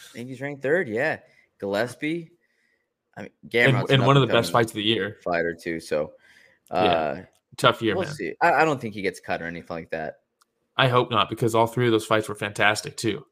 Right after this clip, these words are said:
Speaker 2: The Beneil fight was a split decision.
Speaker 1: Was it?
Speaker 2: Yeah, and, like, and, and the,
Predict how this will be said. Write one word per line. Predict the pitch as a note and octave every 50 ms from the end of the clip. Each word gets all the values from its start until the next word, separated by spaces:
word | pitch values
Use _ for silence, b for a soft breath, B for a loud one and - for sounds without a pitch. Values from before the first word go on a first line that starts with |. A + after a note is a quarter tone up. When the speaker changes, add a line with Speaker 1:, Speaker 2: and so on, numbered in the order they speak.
| _ _ _ _ _ -
Speaker 2:
The | A#2+ A2
Beneil | G#2+ A#2 A#2+ D#3 F#3 -
fight | - A2+ A2 G#2
was | A2+ A2
a | A2
split | - - C#3 C3+
decision. | C3+ C#3 - F3+ F#3 - - D3+ C#3+ - _ _ _ _ _ _ _ _ _ _ _ _ _ _ _ _ _ _ _ _ _ _ _ _ _ _ -
Speaker 1:
Was | A#2 C#3+ F#3+
it? | C#4+ C#4+ - _ _ _ _ _ _ _ _ _ _ _ _ -
Speaker 2:
Yeah, | A#2+ B2 D3 D3 - - - -
and, | - B2 A#2+
like, | A#2+ A#2 A2 G#2 - - b b b b b b _ _ _ _ _ -
and, | B2+ B2+ B2 A#2+
and | - B2 A#2+ A#2 A2+
the, | A2+ G#2+ G#2 G#2 G2 F#2+ F#2 -